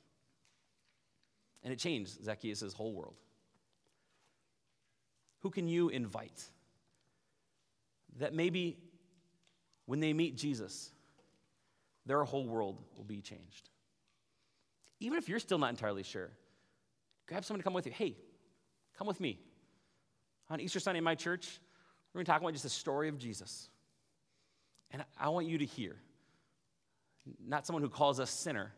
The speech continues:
but who calls us by name, who invites us into friendship." We wanna be a blessing to our community. We want people to experience community, friendship,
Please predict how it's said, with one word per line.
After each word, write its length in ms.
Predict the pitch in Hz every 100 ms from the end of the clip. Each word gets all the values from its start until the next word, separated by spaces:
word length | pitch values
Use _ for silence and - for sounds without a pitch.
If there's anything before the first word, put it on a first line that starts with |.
| - - _ _ _ _ _ _ _ -
but 80 | 135
who 40 |
calls 200 | 135 127
us 80 | 110
by 160 | 104 104
name, 180 | 113 - - _ _ _ _ _ _
who 60 | 127
invites 280 | 104 117 113
us 100 | 120
into 120 | 101
friendship." 360 | 101 92 - - _ _ _ _ _ _ _ _ _ _ _ _ _ _ _ _ _ _ _ _ _ _ _ _ _ _ _ _ _ _ _ _
We 120 | 156 190
wanna 160 | 185
be 140 | 147 147
a 80 |
blessing 520 | 110 104 110 107 107 127 - _
to 140 | - 104
our 300 | 110 110 127 -
community. 480 | - 113 107 98 113 _ _ _ _ _ _ _ _ _
We 60 | 160
want 120 | 175
people 180 | 180 180
to 80 | 165
experience 720 | 123 - 143 127 107 - - - _ _
community, 480 | - 143 135 98 95 - - -
friendship, 580 | - 139 139 - -